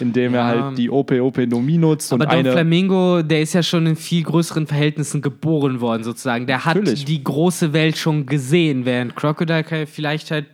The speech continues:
Speaker 2: wieder nur so ein Junge von der Straße gewesen sein könnte oder sowas.
Speaker 1: Klar, aber ich find's interessant,
Speaker 2: Mhm.
Speaker 1: wie das, was Crocodile schon denkt, ist schon relativ groß. „Ey, ich will
Speaker 2: Natürlich.
Speaker 1: der Herrscher eines Landes werden.“ So.
Speaker 2: Eines großen Landes vor
Speaker 1: Eines
Speaker 2: allen
Speaker 1: gro-,
Speaker 2: Dingen,
Speaker 1: und
Speaker 2: oder
Speaker 1: dann
Speaker 2: Pasta?
Speaker 1: hast du aber Charaktere, die das schon erreicht haben und sich denken so, „Ich will noch mehr.“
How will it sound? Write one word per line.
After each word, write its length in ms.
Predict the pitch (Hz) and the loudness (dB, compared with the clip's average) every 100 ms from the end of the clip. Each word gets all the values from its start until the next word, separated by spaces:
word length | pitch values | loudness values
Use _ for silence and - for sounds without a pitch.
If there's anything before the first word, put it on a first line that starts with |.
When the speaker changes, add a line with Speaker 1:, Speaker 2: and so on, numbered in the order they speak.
| - | -12
Speaker 2:
wieder 340 | 143 165 156 | -6 -2 0
nur 140 | 156 156 | 0 0
so 100 | 156 | 0
ein 60 | |
Junge 180 | 160 156 | 0 -2
von 120 | 156 | -4
der 80 | 151 | -6
Straße 320 | - 214 226 | -6 -6 -6
gewesen 280 | 127 113 117 | -6 -6 -6
sein 180 | 110 - | -8 -8
könnte 260 | 117 160 | -8 -8
oder 180 | 117 113 | -8 -10
sowas. 180 | 110 117 | -10 -4
Speaker 1:
Klar, 320 | 156 196 139 | 0 0 0
aber 160 | 120 127 | 0 0
ich 100 | - | 0
find's 220 | 196 202 | 0 0
interessant, 760 | 156 - 120 - 165 185 190 143 | -2 -2 -6 -2 0 2 0 -2
Speaker 2:
Mhm. 80 | 143 | -2
Speaker 1:
wie 380 | - 165 175 185 _ - | 0 2 0 -4 _ -2
das, 200 | 147 160 | 0 0
was 220 | 156 - | -2 -4
Crocodile 580 | - 170 180 175 147 131 | -2 -2 0 0 2 0
schon 260 | - 117 | -2 -2
denkt, 300 | 107 135 160 | 0 0 0
ist 200 | - 110 | -2 -6
schon 160 | - 110 | -4 -2
relativ 480 | 107 113 110 113 - | 0 -2 -2 -6 -4
groß. 300 | 117 110 113 | -2 0 0
„Ey, 120 | 123 127 | 0 0
ich 80 | 139 | 0
will 80 | 123 | 2
Speaker 2:
Natürlich. 40 | 120 | 2
Speaker 1:
der 80 | |
Herrscher 340 | 120 127 135 135 | 0 -2 0 0
eines 260 | 113 117 | -2 -2
Landes 480 | 120 123 143 110 - | -2 0 2 0 -2
werden.“ 340 | 110 98 101 101 | -4 -4 -6 -4
So. 200 | 120 117 | -2 -2
Speaker 2:
Eines 180 | 117 | -4
großen 480 | - 117 170 262 170 | -6 0 2 0 -2
Landes 380 | 120 113 107 104 | -4 -4 -6 -6
vor 100 | - | -4
Speaker 1:
Eines 160 | 135 120 | -2 -2
Speaker 2:
allen 60 | |
Speaker 1:
gro-, 80 | 170 | -4
Speaker 2:
Dingen, 100 | - | -2
Speaker 1:
und 60 | 139 | -2
Speaker 2:
oder 80 | 143 | 0
Speaker 1:
dann 140 | 175 | 2
Speaker 2:
Pasta? 160 | 202 175 | 2 2
Speaker 1:
hast 220 | 175 180 | 0 2
du 40 | |
aber 160 | 190 170 | 2 2
Charaktere, 580 | 147 143 156 190 165 165 | 0 -2 0 2 2 0
die 120 | 120 | -2
das 160 | 123 120 | -4 -4
schon 140 | 120 | -4
erreicht 400 | 107 123 175 - | -2 0 -2 0
haben 260 | 123 123 123 | 0 0 -2
und 100 | 120 | -6
sich 120 | 120 | -2
denken 260 | 139 147 151 | -2 0 -2
so, 140 | 127 | -4
„Ich 160 | - - | -6 -6
will 120 | 101 | -4
noch 260 | 104 - - | -4 -6 -8
mehr.“ 220 | 98 | -8